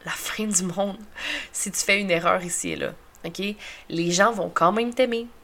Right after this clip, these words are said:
les gens vont quand même te respecter, pis s'ils t'aiment pas ou ils te respectent pas, ben fuck them, OK ? <laughs> Parce que, tu sais, souvent, dans nos peurs, on a énormément peur, euh, du rejet, puis de ce que les autres vont penser, puis tout ça, puis après ça, c'est de dire, OK, hey, je suis humaine,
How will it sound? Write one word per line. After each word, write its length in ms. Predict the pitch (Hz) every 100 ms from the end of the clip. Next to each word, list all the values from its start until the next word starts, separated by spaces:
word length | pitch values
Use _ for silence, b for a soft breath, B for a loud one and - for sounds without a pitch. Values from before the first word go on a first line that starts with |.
| -
les 220 | 147 147
gens 180 | 151 185
vont 140 | 190
quand 200 | 147 208
même 160 | 233 262
te 80 | 254
respecter, 520 | 214 208 202 - 226 B B
pis 80 | -
s'ils 260 | - 359 359
t'aiment 220 | 277 233
pas 120 | 247
ou 80 | 262
ils 40 |
te 80 | 220
respectent 320 | 202 - 180
pas, 140 | - 196
ben 160 | 151
fuck 300 | 151 - 180
them, 180 | 160 - - - -
OK ? 240 | 165 - - -
<laughs> 640 | 233 175 202 - - -
Parce 120 | - 196
que, 40 |
tu 120 | 220
sais, 80 | 285
souvent, 220 | 208 214
dans 140 | 240 185
nos 120 | 175
peurs, 400 | 175 180 226 202 - - - - - - -
on 60 | 190
a 80 | 180
énormément 400 | 185 196 170 165
peur, 360 | 165 180 196 -
euh, 220 | 165 151 151 - - - -
du 100 | 175
rejet, 400 | 170 165 185 226
puis 120 | 220 185
de 120 | 175 B B
ce 80 | -
que 80 |
les 140 | 190 180
autres 100 | 180
vont 120 | 165
penser, 300 | 160 165 220
puis 120 | 208
tout 60 | -
ça, 180 | - 226
puis 120 | 214
après 200 | - 185
ça, 100 | 277
c'est 120 | 254
de 100 | 170
dire, 260 | 165 196 202
OK, 160 | 202 - 240 208 - -
hey, 260 | 240 226 - - - - -
je 80 | -
suis 260 | - 302 359
humaine, 420 | 208 226 302 240